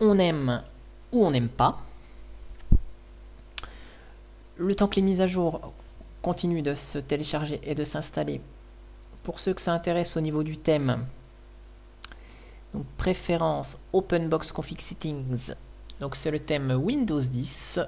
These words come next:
Dark Colors qui est utilisé au niveau des fenêtres, donc je suppose que c'est un thème personnalisé.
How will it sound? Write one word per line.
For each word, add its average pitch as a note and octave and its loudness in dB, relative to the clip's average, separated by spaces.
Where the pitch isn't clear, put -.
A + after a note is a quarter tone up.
Dark D#3 2
Colors A#2 2
qui - -4
est C#3+ -4
utilisé C#3 -2
au - -4
niveau C3+ 0
des C3 -2
fenêtres, - -4
donc C3 -6
je - -12
suppose C3 -8
que - -8
c'est - -8
un B2 2
thème C3+ -2
personnalisé. D3+ 2